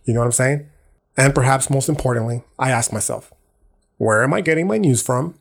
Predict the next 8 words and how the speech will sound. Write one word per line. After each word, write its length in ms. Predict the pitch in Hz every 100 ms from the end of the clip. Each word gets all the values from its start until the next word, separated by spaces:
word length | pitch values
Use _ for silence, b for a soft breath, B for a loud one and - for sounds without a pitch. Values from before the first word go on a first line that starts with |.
| _ _ _ _
And 320 | - 165 156 -
am 200 | 143 -
I 200 | 185 208
myself 720 | 202 139 - - 165 139 -
qualified 760 | - 147 196 180 - 110 107 107 b b b -
and 240 | 143 131
informed 560 | 120 - - 220 254 165
enough 380 | 123 110 110